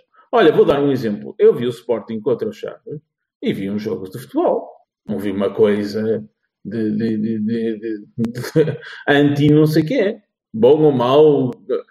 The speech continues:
justo ou injusto, não sei quê. Isso não interessa. Interessa dizer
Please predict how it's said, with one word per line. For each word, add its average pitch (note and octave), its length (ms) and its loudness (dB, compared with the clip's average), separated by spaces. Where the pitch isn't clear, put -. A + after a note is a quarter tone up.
justo D#3+ 320 -2
ou C#3+ 80 4
injusto, B2+ 1040 0
não F3 80 -4
sei D#3 160 -4
quê. C3+ 280 0
Isso F#3+ 220 -4
não G#3+ 60 2
interessa. - 400 -8
Interessa A3 440 2
dizer E3+ 440 0